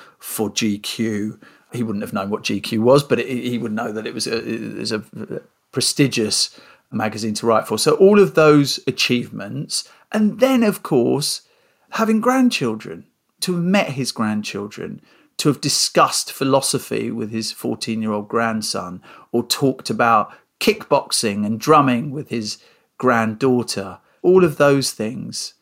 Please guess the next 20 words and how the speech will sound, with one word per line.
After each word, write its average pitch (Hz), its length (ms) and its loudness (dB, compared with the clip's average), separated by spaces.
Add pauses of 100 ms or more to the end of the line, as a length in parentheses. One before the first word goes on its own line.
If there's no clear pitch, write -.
(120)
So 160 320 4
I 190 60 2
don't 233 300 4
beat 220 160 0
myself 160 400 0
up 151 160 0
about 139 240 0
it 123 160 -2
every 123 220 -4
day, 127 220 0
but 127 180 0
I 143 100 4
also 147 300 0
don't 127 380 0 (100)
think 123 400 -2
I 120 80 -2
could 113 200 -8
go 117 160 2
to - 160 -8
my 113 440 0